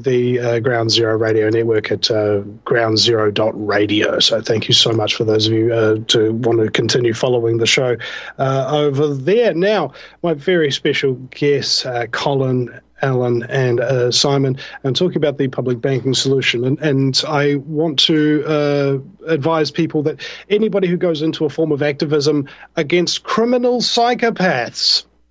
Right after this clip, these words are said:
should expect resistance when you're trying to bring them to justice.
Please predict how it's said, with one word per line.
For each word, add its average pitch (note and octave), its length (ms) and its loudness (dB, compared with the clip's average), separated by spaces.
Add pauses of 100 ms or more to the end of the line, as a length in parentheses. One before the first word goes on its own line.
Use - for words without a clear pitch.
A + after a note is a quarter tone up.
(320)
should G#3 240 2
expect - 600 -2
resistance A3 1080 0 (360)
when F3+ 180 0
you're F#3+ 120 2
trying G3 460 0
to F#3 140 -2
bring F3+ 300 2
them E3 180 0
to D#3+ 140 -4
justice. - 680 -4